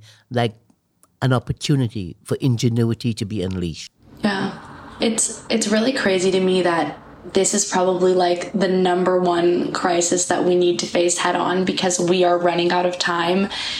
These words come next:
Speaker 2: And people sort of think on an individual level, "Well, how does it affect me?" Like, it's not gonna affect me. And it's like, it affects all of us. It affects some people at a much higher level than others. And,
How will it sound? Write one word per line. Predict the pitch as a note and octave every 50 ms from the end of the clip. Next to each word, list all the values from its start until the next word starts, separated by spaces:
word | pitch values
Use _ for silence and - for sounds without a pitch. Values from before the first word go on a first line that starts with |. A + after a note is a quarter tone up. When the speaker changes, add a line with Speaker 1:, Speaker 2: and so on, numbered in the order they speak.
| - -
Speaker 2:
And | - A3+ A3 A3
people | - - G#3 G3+ - G#3+ G#3+ A3
sort | G#3+ - G#3+ G#3 G3
of | G3 F#3+
think | - - F#3+ F#3 F3+ F3+ F3+ F3 - - G#3
on | G#3
an | G3+ G3+
individual | - - G3+ G3 F#3+ F3+ F3 G3 A#3 A#3+ - A#3+ B3 A3
level, | G3+ F#3+ F3+ F#3 F#3
"Well, | F#3 G3 G3+
how | - - F#3+ F#3 F#3+
does | G3 F#3 F#3+
it | F#3 - - -
affect | G3 F#3 F3 - - - F#3 - - - - -
me?" | - - - - - - - - - - - - - - -
Like, | - A3+ A3
it's | A3+ A3 G#3
not | G#3+ G#3 G3+ G3+
gonna | G3+ G3 F#3 F3
affect | E3+ - D#3+ C#3 - - - -
me. | - - - - A#3 -
And | - A3
it's | G#3+ G#3+ -
like, | A3 G#3 G3+ G3 - - - - - - - - - - -
it | A#3 A3
affects | G#3+ - F#3+ F#3 - - - -
all | F3+ F3 F3 F3+
of | F3 G3
us. | G#3+ A#3+ C4+ D4 D4 D4 - - - - - - - - - - - - - - - - - - - -
It | -
affects | G#3+ G#3+ G3+ G3 - - -
some | - F#3+ F#3+ G3+
people | G3 G3+ G3 - G3
at | F#3+
a | F#3 F3+
much | F3 F3 F3 F3 F3+ F3+ F#3 -
higher | - F3+ F3+ F3+ F3+
level | F#3+ F#3 F3 F3+ F3+
than | F3 F3+ F3+
others. | F3 F3 F3+ F#3+ G3 G3+ A3 A#3 A3 A3
And, | - G3+ F#3+ F3+ F3+ F3+ F3+ F3 F3